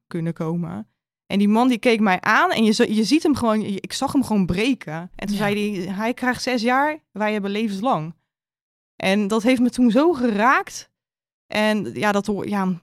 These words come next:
Speaker 1: maar dit soort verhalen hoor je dus wel vaker. Dus, eh, ze kunnen er gewoon, ze snappen het niet. Ze snappen het echt oprecht niet. En als je ze dan ook vraagt van, eh, "Ja, wat heb je liever, berechting hier of berechting in Europa?" Dan zeggen ze, "Allemaal hier."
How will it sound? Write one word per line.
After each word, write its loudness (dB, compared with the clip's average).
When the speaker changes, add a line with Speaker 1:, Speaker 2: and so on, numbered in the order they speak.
Speaker 1:
maar -4
dit -4
soort -4
verhalen -4
hoor -2
je -2
dus -6
wel -4
vaker. -4
Dus, -8
eh, -8
ze -8
kunnen 2
er 0
gewoon, 0
ze -6
snappen -2
het -2
niet. -4
Ze -8
snappen -2
het -2
echt -4
oprecht -6
niet. -2
En -4
als -2
je 0
ze 0
dan -4
ook -6
vraagt -4
van, -4
eh, -4
"Ja, -4
wat -2
heb 0
je -4
liever, -2
berechting 0
hier 0
of -10
berechting -4
in -4
Europa?" -4
Dan 0
zeggen -2
ze, -2
"Allemaal -4
hier." -6